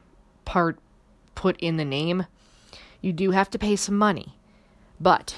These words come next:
you can do ten dollars a month, well, really nine ninety-nine a month, or you can do seventy-nine ninety-nine a year, which will save you forty dollars, essentially.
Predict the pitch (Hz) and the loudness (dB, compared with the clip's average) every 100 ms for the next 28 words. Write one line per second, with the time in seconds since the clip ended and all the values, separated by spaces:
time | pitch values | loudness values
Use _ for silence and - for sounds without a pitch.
0 | - - 180 180 180 180 165 - - 175 | -12 -2 0 2 0 0 -2 -2 -2 2
1 | 190 208 233 247 185 220 226 170 170 165 | 4 4 2 2 2 2 -4 0 2 2
2 | 170 156 147 147 139 127 131 113 107 101 | 0 -2 -2 -2 -2 -4 -6 -6 -6 -8
3 | 147 - _ - - - - - _ 220 | -8 -14 _ -20 -20 -20 -20 -20 _ 6
4 | 247 247 214 208 185 180 170 - 220 240 | 6 6 2 -2 0 0 0 2 2 2
5 | 247 202 185 175 170 165 160 156 156 151 | 0 2 2 2 0 -2 -2 0 0 -2
6 | 147 - 151 147 165 147 - - 165 165 | -2 -2 -4 -4 -4 -4 -8 -8 -4 -4
7 | - 170 - 285 285 190 170 - 190 165 | -2 -2 2 2 2 0 -2 0 0 2
8 | 147 139 87 - - - 147 139 135 - | 0 0 -4 -12 -12 -8 -6 -6 -6 -10